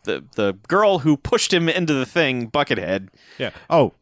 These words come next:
Speaker 1: She
Speaker 2: well,
Speaker 1: has grown
Speaker 2: the,
Speaker 1: into Dina Meyer.
Speaker 2: Well, the reason, all right, so the, the, the thing that had, that set Dennis Quaid off to, like, "Hey, fuck you,"
Speaker 1: Mm-hmm.
Speaker 2: was they led Dina Meyer's dad in, like, three dudes were, like, chained together, and they're like,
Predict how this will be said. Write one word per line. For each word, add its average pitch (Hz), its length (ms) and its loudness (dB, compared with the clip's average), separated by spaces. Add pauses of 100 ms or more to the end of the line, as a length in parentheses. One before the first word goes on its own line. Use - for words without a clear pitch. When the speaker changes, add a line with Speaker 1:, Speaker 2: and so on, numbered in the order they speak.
(120)
Speaker 1:
She - 160 2
Speaker 2:
well, 180 60 8
Speaker 1:
has 170 60 2
grown 175 240 2
Speaker 2:
the, 160 60 2
Speaker 1:
into 151 240 0
Dina 139 240 -2
Meyer. 127 320 0
Speaker 2:
Well, 185 100 4
the 180 100 0
reason, 180 360 4
all 165 100 4
right, 131 140 2
so 156 160 2
the, 139 260 2
the, 127 220 2
the 117 240 2
thing 147 440 2
that 117 220 0
had, 113 300 0 (160)
that 117 300 -2
set 123 340 0
Dennis 120 220 2
Quaid 117 280 2
off 101 200 2
to, 101 120 2
like, 95 200 0
"Hey, 110 240 2
fuck 117 320 0
you," 92 340 2
Speaker 1:
Mm-hmm. 147 400 -4
Speaker 2:
was 120 320 4
they 131 220 4
led 127 360 0 (320)
Dina 135 220 2
Meyer's 117 340 2
dad 123 320 4
in, 101 400 0 (240)
like, 104 420 -2
three 151 260 4
dudes 131 280 4
were, 117 80 4
like, 113 160 4
chained 127 320 4
together, 110 360 4
and 101 80 2
they're 104 140 4
like, 101 260 2